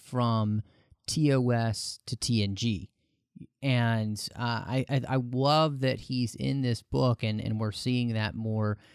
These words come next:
um, that softer side of Kirk, you know, obviously before his son has been murdered by Klingons, and him hoping for a better future. And I just, I love how Kirk,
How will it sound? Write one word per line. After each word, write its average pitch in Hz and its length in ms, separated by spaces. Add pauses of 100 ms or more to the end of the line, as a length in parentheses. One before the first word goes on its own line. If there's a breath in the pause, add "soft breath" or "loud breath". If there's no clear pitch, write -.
(200 soft breath)
um, 104 380
that 131 180
softer 170 460
side 131 240
of 110 100
Kirk, 131 360
you 113 60
know, 107 120
obviously 110 300
before 110 360
his 104 200
son 123 300
has 110 120
been 104 160
murdered 101 300
by 101 140
Klingons, 101 720 (420 soft breath)
and 117 400
him 143 240
hoping 139 480
for 117 260
a 107 40
better 107 280
future. 139 420
And 113 100
I 113 60
just, 120 200
I 135 120
love 139 600 (340 soft breath)
how 120 640 (240)
Kirk, - 320